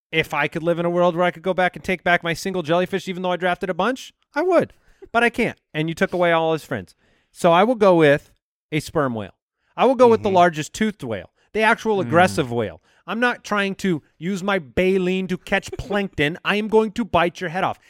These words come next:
Speaker 1: The natural predator for the giant squid. Hey, the giant squid may take out a sperm whale from time to time, but the sperm whale takes out the giant squid. That will be quite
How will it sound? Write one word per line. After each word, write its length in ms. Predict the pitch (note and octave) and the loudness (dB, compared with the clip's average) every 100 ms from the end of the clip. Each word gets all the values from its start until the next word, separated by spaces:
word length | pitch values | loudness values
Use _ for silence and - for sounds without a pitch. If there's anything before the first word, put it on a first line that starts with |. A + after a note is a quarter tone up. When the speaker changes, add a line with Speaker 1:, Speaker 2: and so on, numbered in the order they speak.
| _ _ | _ _
Speaker 1:
The 120 | F3+ | -8
natural 480 | F#3 G3 A3 G#3+ G#3 | -4 -4 -4 -4 -4
predator 420 | - G#3+ G#3+ G3 | 0 -2 0 -2
for 480 | - C#4+ D#4+ F3+ G2+ _ _ _ | -2 0 4 2 0 _ _ _
the 200 | C#3+ F3+ | -2 -2
giant 460 | C#3+ F3 D#3+ C#3 | 0 0 0 -4
squid. 440 | - - C#3 G#2 - _ _ _ _ _ _ | -12 -4 -4 -4 -8 _ _ _ _ _ _
Hey, 300 | _ B3 C3 - | _ 0 0 -8
the 60 | D#3 | -2
giant 280 | E3+ G#3 | -2 -2
squid 240 | - A#3 G3 | 0 -2 0
may 140 | G3+ | -4
take 280 | G3 G#3 G3+ | -2 -4 -2
out 160 | F#3+ G3+ | -2 -4
a 40 | |
sperm 300 | - G3+ G3+ | -6 -6 -4
whale 180 | G3+ G#3 | -4 -6
from 120 | G3+ | -6
time 240 | - G3+ | -6 -6
to 60 | F#3+ | -8
time, 340 | F#3 F#3+ B3+ - _ _ - | -8 -6 -6 -10 _ _ -8
but 180 | E3+ _ | -8 _
the 120 | F#3 | -14
sperm 320 | - - F3+ | -8 -6 -4
whale 160 | F3+ F3 | -4 -6
takes 280 | - F3 - | -6 -10 -8
out 140 | D#3+ | -10
the 60 | D3+ | -8
giant 280 | E3 D3+ C#3 | -8 -8 -10
squid. 360 | - G3+ F3+ _ _ _ _ _ | -4 -2 -2 _ _ _ _ _
That 320 | A#2 D#3 F3 | -2 -2 0
will 100 | E3 | -4
be 340 | D#3 D#3 C#3+ - _ _ - | -2 -2 -2 -8 _ _ -10
quite 440 | D#3+ C#3+ B2 - | 0 2 0 -4